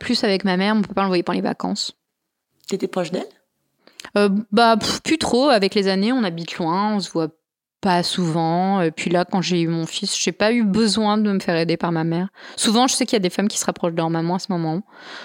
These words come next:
Speaker 1: Moi, pas vraiment. J'ai, j'ai toujours eu un caractère, j'ai toujours été très indépendante. Je suis partie de la maison dès que j'ai pu. Euh, j'ai fait d'Internet ma, <laughs> et des copines en ligne, et des questions que je pouvais poser à des copines, euh,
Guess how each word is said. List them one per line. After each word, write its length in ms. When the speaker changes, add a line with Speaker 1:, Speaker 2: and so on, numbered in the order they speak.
Speaker 1:
Moi, 160
pas 120
vraiment. 320
J'ai, 120
j'ai 220
toujours 260
eu 20
un 100
caractère, 300
j'ai 60
toujours 180
été 180
très 260
indépendante. 480
Je 20
suis 80
partie 240
de 80
la 80
maison 220
dès 100
que 80
j'ai 100
pu. 480
Euh, 180
j'ai 140
fait 160
d'Internet 580
ma, 340
<laughs> 400
et 100
des 120
copines 460
en 100
ligne, 360
et 180
des 120
questions 420
que 100
je 80
pouvais 120
poser 200
à 80
des 100
copines, 400
euh, 420